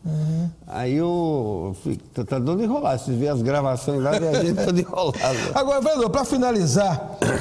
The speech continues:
Speaker 1: agora no mês de agosto, a T V Câmara completa cinco anos. Uma mensagem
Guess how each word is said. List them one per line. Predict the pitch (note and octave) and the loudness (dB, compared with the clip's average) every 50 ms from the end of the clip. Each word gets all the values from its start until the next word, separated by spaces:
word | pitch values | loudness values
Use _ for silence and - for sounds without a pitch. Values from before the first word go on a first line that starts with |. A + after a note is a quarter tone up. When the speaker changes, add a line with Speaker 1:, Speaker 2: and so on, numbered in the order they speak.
| - - | -2 0
Speaker 1:
agora | - A3 G3 F3+ A3 A#3+ B3 C4 C4 B3 | 0 2 2 2 2 2 2 2 2 2
no | A#3 A3+ G3 | 2 2 4
mês | F3+ F3 E3 D#3+ C#3 | 4 4 4 4 4
de | B2 E3 | 2 2
agosto, | F#3 E3 C#3+ C#3 F#3+ A3 A#3 A3+ G#3+ - - G#3 | 2 2 2 2 2 2 0 0 -2 -2 -2 -2
a | F3 | -2
T | - - F#3 | 0 0 0
V | D#3 E3+ F3 D3+ | 0 0 0 -2
Câmara | - - G3+ G#3 G#3+ G#3+ G#3 G3 | -2 -2 -2 -2 0 0 -2 -2
completa | - G3 F3+ D#3+ - F#3 G3 G3 F#3+ - G3+ E3+ | -2 0 -2 0 0 0 -2 -2 0 -2 -2 -2
cinco | - - - - - A3+ A3 A3 - E3+ | -2 -4 -4 0 0 0 0 2 2 2
anos. | E3+ F3 E3+ D#3+ C#3+ B2 A2+ G#2 - - - - - - - - - - - - - - - | 2 4 2 2 2 0 0 -2 -4 -6 -8 -10 -14 -20 -20 -20 -20 -20 -20 -20 -20 -14 -6
Uma | - B3 A#3 | -4 -2 0
mensagem | A#3+ G#3+ D#3 - - F#3 F3+ G#3 G3+ F#3+ F#3 G#3+ G#3+ G3+ F#3+ | 0 0 0 0 0 0 0 2 0 0 0 0 -2 -2 -4